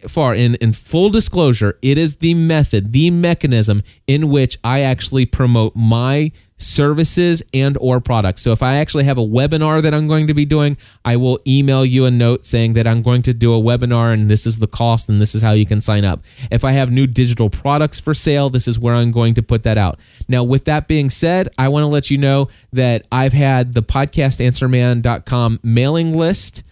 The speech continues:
since, uh, October of last year. So far, I think I've sent out a total of two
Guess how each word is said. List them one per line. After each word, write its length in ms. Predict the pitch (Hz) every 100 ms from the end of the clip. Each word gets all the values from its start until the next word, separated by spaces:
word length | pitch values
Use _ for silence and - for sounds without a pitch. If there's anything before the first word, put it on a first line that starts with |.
| _ -
since, 460 | - 147 131 - 113
uh, 320 | 117 107 101
October 540 | 110 113 - 147 151 147
of 160 | 120
last 360 | 127 117 117 143
year. 340 | 160 180 196 - _
So 300 | - 156 147
far, 260 | - 147 139
I 80 |
think 240 | 127 139 131
I've 160 | 123
sent 240 | - 131 123
out 200 | 110 -
a 100 | 113
total 560 | 107 - - 196 165 123
of 260 | 113 107 -
two 480 | - 180 196 208